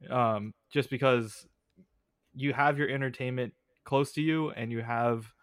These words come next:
you know, if you do have friends, either you've made online or in person, uh, just make sure you get their friend code, and you could all just hang out and,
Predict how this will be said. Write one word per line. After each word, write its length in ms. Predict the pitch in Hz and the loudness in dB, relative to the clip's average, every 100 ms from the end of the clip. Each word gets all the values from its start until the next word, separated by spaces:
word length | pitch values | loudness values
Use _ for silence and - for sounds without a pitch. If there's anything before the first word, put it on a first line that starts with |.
| _ _ _ _ - | _ _ _ _ -2
you 80 | 123 | 4
know, 120 | 117 | 4
if 180 | 110 131 | 4 0
you 120 | 120 | 2
do 180 | 127 170 | 4 6
have 180 | 160 151 | 4 4
friends, 360 | 160 151 135 | 4 4 -2
either 300 | 139 123 127 | -4 2 4
you've 160 | 120 110 | 2 2
made 200 | 120 110 | 2 2
online 540 | 107 117 151 151 147 | 2 4 4 4 2
or 220 | - 107 | 0 -4
in 180 | 104 101 | -6 -8
person, 520 | - 156 147 147 139 - _ _ _ 110 | -4 -4 -2 -4 -6 -8 _ _ _ -2
uh, 360 | 117 113 107 - - 117 | 2 2 0 -6 -12 -6
just 160 | 127 | -2
make 120 | 160 156 | -2 -2
sure 140 | 160 | -2
you 80 | 147 | -2
get 100 | - | -4
their 100 | 143 | -4
friend 240 | 147 147 | -4 -6
code, 260 | - 101 _ - | -8 -18 _ -18
and 100 | 113 | -12
you 100 | 113 | -8
could 140 | 113 | -4
all 160 | 120 117 | -2 -4
just 200 | 110 - | -6 -14
hang 200 | 117 113 | -10 -6
out 200 | 113 - | -6 -8
and, 240 | 101 101 | -12 -12